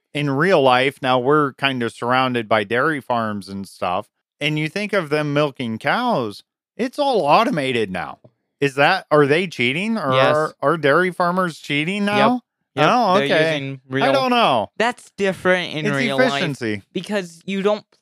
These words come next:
Speaker 2: play real life for fun. You play video games for fun.
Speaker 1: That's right. But to me, it's fun to build the farm itself.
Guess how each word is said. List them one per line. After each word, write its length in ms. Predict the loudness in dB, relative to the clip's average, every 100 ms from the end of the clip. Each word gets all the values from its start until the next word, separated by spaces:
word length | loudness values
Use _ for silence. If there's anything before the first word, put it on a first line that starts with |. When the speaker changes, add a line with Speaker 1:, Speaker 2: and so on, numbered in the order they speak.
| -6
Speaker 2:
play 260 | -4 -4
real 380 | -6 -4 -2 0
life 320 | 0 -2 -4 _
for 120 | -6
fun. 460 | -4 -4 -4 -8 -16 _ _ _
You 140 | -6
play 240 | -2 -4 -2
video 400 | -4 -4 -2 -2
games 360 | -2 -8 -12
for 160 | -12 -14
fun. 420 | -8 -6 -6 -10 _
Speaker 1:
That's 260 | -8 -6 -2
right. 220 | -4 0
But 220 | -2 -2 -8 _
to 80 | -6
me, 360 | -2 -2 -2 -4
it's 320 | -4 -4 -6
fun 440 | -6 0 2 2 -2
to 80 |
build 420 | -2 2 4 4 0
the 80 |
farm 340 | 0 2 2 0
itself. 600 | -4 0 0 0 -4